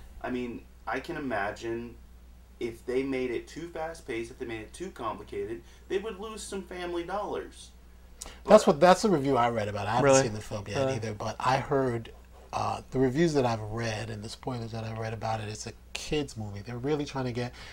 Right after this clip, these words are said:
Speaker 2: the original came out when, the eighties? Some,
Speaker 3: Eighty-two.
Speaker 2: sometime? Eighty-two.
Speaker 3: Yeah.
Speaker 2: I remember the original. I saw the original, and I was young enough to be impressed by it to wanna go see the sequel. And I
Speaker 3: Right.
Speaker 2: think that's kinda what they're doing.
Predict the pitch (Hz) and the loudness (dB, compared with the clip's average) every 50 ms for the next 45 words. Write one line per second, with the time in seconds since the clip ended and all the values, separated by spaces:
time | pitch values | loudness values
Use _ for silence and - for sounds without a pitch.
0 | - - - - 151 156 147 165 214 233 233 226 196 175 - - 170 151 143 139 | -16 -4 2 6 6 8 12 12 12 12 12 8 6 6 6 4 4 6 6 6
1 | 135 131 127 123 - - - - 120 107 104 107 107 - 147 170 185 196 202 208 | 6 6 6 4 0 -4 -8 -8 -8 -8 -8 -8 -2 2 2 4 4 4 2 0
2 | 208 - - - 190 185 185 151 147 147 156 185 185 208 233 - - - - 135 | -4 -6 -6 -4 -4 -2 0 2 4 4 4 4 6 8 8 8 8 6 4 0
3 | 139 147 147 - 160 143 147 175 180 147 - - - - - - - 143 143 151 | 0 0 0 2 4 4 4 4 0 -2 -6 -10 -16 -20 -16 -4 -2 0 4 4
4 | 160 165 170 160 160 156 151 147 147 135 139 139 143 143 139 127 - - - 151 | 6 6 6 6 4 4 4 4 2 2 0 0 0 0 0 0 -2 0 2 4
5 | 147 147 143 139 131 123 117 120 123 117 117 113 113 - - 131 127 123 120 117 | 4 6 6 4 2 0 -2 -4 -6 -6 -8 -10 -12 -8 -6 -4 -4 -2 -4 -4
6 | 113 117 - - - - - - - - - - - - 139 156 165 160 160 156 | -6 -8 -10 -14 -18 -20 -20 -20 -20 -20 -20 -18 2 8 10 10 10 10 8 6
7 | 135 127 127 131 143 147 160 170 165 170 156 147 143 135 - - 127 117 135 131 | 4 2 0 2 4 4 6 6 6 4 4 2 0 0 0 -2 -2 0 0 0
8 | 131 123 127 127 - - - 113 113 - - 117 113 110 110 110 107 - - - | 0 -2 -4 -6 -2 0 0 0 0 -2 -4 -2 -2 -2 -2 -2 -6 -6 -4 -4
9 | 127 120 120 117 120 117 117 113 113 110 - - 98 - 113 - - 117 113 - | -4 -2 -2 -4 -4 -4 -4 -4 -4 -4 -6 -8 -8 -8 -8 -6 -6 -6 -8 -10
10 | - - - - - - 117 117 120 127 123 - - 139 135 127 120 120 113 98 | -12 -14 -14 -12 -10 -6 -4 -4 -4 -4 -2 0 2 2 2 0 -2 -8 -2 2
11 | 127 123 - - - - - - - 135 123 117 113 107 113 - - 113 110 107 | 4 4 4 4 0 -4 -4 -2 0 0 0 0 0 -2 -4 -4 -6 -8 -8 -8
12 | 104 113 113 110 107 101 95 | -6 -4 -4 -4 -4 -6 -10